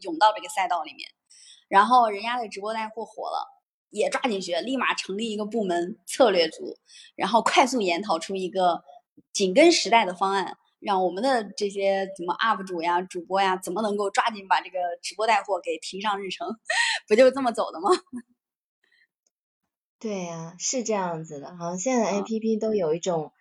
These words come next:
Speaker 2: 同质化的感觉，就是这些互联网公司好像就别人做成了一个什么，我就去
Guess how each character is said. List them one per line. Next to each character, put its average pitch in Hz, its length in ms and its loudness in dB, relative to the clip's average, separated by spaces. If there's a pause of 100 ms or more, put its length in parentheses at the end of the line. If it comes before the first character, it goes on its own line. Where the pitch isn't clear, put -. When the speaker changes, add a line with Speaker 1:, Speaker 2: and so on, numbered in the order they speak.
(420)
Speaker 2:
同 185 240 -2
质 247 220 4
化 220 300 0
的 160 120 -2
感 151 300 -6
觉， 131 300 -6
就 190 160 -2
是 170 380 0 (300)
这 226 120 -6
些 226 180 4
互 233 160 2
联 185 160 4
网 160 160 0
公 196 240 -4
司 226 460 0 (400)
好 143 160 -6
像 185 520 0
就 180 140 0
别 196 220 4
人 254 160 4
做 269 160 6
成 185 180 -2
了 165 100 0
一 160 120 0
个 170 160 -2
什 175 140 -6
么， 143 200 -6
我 147 160 -4
就 185 240 0
去 160 640 -4